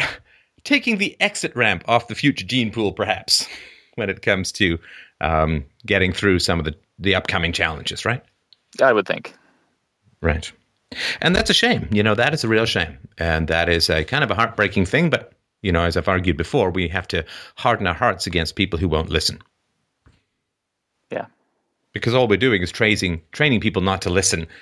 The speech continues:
Speaker 1: the next time. If, uh, if we save everyone who scorned us for our warnings, uh, we are not doing the future any good.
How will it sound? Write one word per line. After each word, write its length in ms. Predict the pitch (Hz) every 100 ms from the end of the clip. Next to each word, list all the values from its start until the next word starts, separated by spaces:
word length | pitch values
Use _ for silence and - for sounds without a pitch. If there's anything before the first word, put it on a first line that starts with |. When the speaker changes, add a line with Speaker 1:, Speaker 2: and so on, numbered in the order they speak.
| _ -
Speaker 1:
the 60 |
next 280 | 101 95 -
time. 280 | - 82 82 _ _ _ _ _
If, 300 | - 82 -
uh, 220 | 87 78 85
if 180 | 90 101
we 140 | 90
save 400 | - 220 240 190
everyone 540 | 175 151 143 131 131 - - _ -
who 260 | 107 104
scorned 480 | 95 - 151 120 95
us 220 | 90 -
for 180 | - 101
our 160 | 92 92
warnings, 560 | 123 101 85 85 - - _ _ -
uh, 180 | 80
we 180 | 78 90
are 80 | 82
not 180 | 82 82
doing 180 | 85 76
the 60 |
future 400 | - 82 - 80
any 220 | 78 78
good. 260 | 73 71